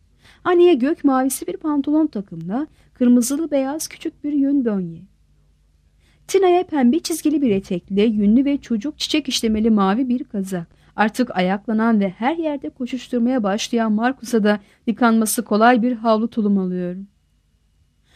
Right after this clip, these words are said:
Bir süre daha burada kalmak zorunda olduğumuza göre en iyisi bir düzen kurmak. Kent çok kalabalık ve pis.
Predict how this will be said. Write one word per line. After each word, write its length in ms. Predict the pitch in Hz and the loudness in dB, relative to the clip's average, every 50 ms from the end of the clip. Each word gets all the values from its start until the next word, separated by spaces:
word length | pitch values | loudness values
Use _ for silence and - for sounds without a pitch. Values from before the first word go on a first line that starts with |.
| _ _ - | _ _ -2
Bir 140 | - 415 453 | 0 0 0
süre 280 | 453 - 349 311 277 233 | 0 0 0 0 2 2
daha 280 | 247 247 262 285 233 | 0 -2 -2 -4 -4
burada 260 | 226 285 330 - 311 285 | -6 -6 -8 -6 -8 -8
kalmak 420 | - - 254 247 247 262 269 - | -8 -6 -2 0 0 0 -2 -4
zorunda 360 | - 247 240 233 240 233 240 | -4 -2 0 2 2 2 4
olduğumuza 520 | 233 220 214 196 220 214 226 220 226 247 240 | 4 2 2 0 0 -2 -2 0 2 2 2
göre 360 | 202 214 202 196 196 196 185 _ _ _ _ - | 4 4 2 4 2 0 0 _ _ _ _ -2
en 160 | 302 349 359 | 0 0 0
iyisi 360 | 285 269 254 247 - - 320 | 2 0 -2 -2 -2 -6 -6
bir 120 | 359 330 320 | -4 -6 -6
düzen 380 | - 294 - 302 285 285 277 | -6 -6 -2 -2 0 0 -2
kurmak. 420 | 269 - 233 196 170 156 151 156 - _ _ _ _ _ _ _ _ _ - | -4 -6 -8 -10 -10 -10 -14 -16 -18 _ _ _ _ _ _ _ _ _ -2
Kent 280 | - 247 254 311 302 | 2 2 4 2 2
çok 220 | - - 330 320 _ | 0 -2 -4 -4 _
kalabalık 540 | - 247 214 202 190 208 233 262 - _ 254 | -6 -6 -6 -4 -4 -4 -4 -4 -6 _ -10
ve 100 | 254 254 | -10 -10
pis. 400 | _ - 233 202 - - - | _ -12 -12 -12 -12 -14 -20